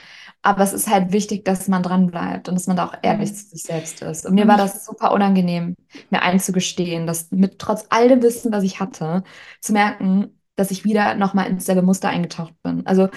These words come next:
Speaker 1: das dauert auch. Es ist auch okay.
Speaker 2: Total.
Speaker 1: Und ich glaub, das ist halt auch diese Sache der Selbstliebe. Man muss sich dessen bewusst sein, es wird dauern. Man muss geduldig sein.
Speaker 2: Und das heißt ja auch nicht, dass du dir jetzt einen, einen Taucheranzug überziehst, zum Beispiel, wenn du dich mit Selbstliebe
Speaker 1: <laughs>
Speaker 2: beschäftigst oder so und sagst, "Nein, ich attracte jetzt nur noch Liebe und Gutes",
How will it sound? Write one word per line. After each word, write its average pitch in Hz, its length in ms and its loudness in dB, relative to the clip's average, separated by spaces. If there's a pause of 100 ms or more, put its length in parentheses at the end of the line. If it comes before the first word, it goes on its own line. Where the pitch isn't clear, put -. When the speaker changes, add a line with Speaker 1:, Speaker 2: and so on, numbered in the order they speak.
(180)
Speaker 1:
das 196 200 -4
dauert 202 400 2
auch. 170 280 -2
Es - 120 -8
ist - 140 -6
auch 196 180 0
okay. 190 400 -4
Speaker 2:
Total. 208 500 -10
Speaker 1:
Und 196 100 0
ich - 60 -12
glaub, 190 160 4
das 196 140 -4
ist - 140 -6
halt 226 180 0
auch 185 160 -2
diese 185 260 -2
Sache 185 320 0
der 190 120 2
Selbstliebe. 175 580 -4
Man 180 200 -4
muss 208 180 0
sich 226 160 -6
dessen 196 280 -2
bewusst 226 380 0
sein, 247 420 0
es - 200 -8
wird 202 220 -4
dauern. 165 420 0
Man 190 140 2
muss 208 240 -4
geduldig 165 480 -4
sein. - 180 -12
Speaker 2:
Und 226 160 -2
das 233 200 -4
heißt 247 260 -2
ja 226 160 2
auch 220 60 -8
nicht, 226 260 -2
dass 214 160 -4
du 214 60 -6
dir 226 120 2
jetzt 220 220 -2
einen, 208 480 0
einen 220 160 0
Taucheranzug 226 600 -2
überziehst, 220 460 -4
zum 220 100 -6
Beispiel, 214 180 -2
wenn 214 80 0
du 208 60 0
dich 208 140 -4
mit 208 120 -2
Selbstliebe 240 380 6
Speaker 1:
<laughs> - 0 -
Speaker 2:
beschäftigst 226 480 4
oder 220 180 0
so 226 140 -2
und 220 140 0
sagst, 220 260 0
"Nein, 339 260 4
ich 349 120 -2
attracte 320 340 -2
jetzt 240 120 -4
nur 349 120 -2
noch 370 180 -2
Liebe 330 300 6
und 302 120 0
Gutes", 302 220 -4